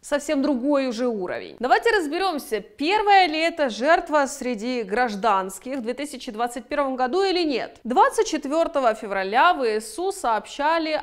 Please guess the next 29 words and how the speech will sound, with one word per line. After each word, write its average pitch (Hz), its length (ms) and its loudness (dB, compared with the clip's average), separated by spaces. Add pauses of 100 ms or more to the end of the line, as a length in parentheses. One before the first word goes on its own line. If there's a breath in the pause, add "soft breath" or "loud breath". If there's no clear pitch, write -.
о 247 320 4 (260)
гибели 320 760 -2 (340 loud breath)
жителя 311 720 2
хутора 294 520 0
Вольный, 214 760 -2
который 214 340 -8
находится 233 460 -8
в 190 60 -12
Луганской 220 480 -2
области. - 560 -4
Он 427 180 2
подорвался 285 560 0
на 262 140 -2
мине. 185 580 -6
Из 262 340 -8
формулировок 330 640 0
штаба 240 800 2
операции 285 380 -4
Объединенных 247 440 -6
сил 330 240 -6
следует, 320 640 -2
что 320 320 2
произошло 277 840 2
дистанционное 294 880 -4
минирование 240 680 -2
противником, 302 960 0
от 214 200 0
чего, 226 400 -6
собственно, 233 560 -8